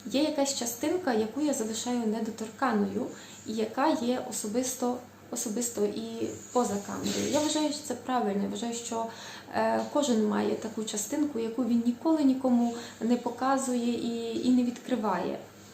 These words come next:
От я хочу цю, цю частинку залишити так.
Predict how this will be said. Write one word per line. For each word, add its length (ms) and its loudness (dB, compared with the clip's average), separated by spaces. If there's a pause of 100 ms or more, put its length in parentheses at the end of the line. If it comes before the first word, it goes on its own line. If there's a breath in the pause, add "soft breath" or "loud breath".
(160)
От 180 -2
я 100 2
хочу 240 -2
цю, 160 -4 (260)
цю 160 0
частинку 460 0
залишити 440 -2
так. 260 -6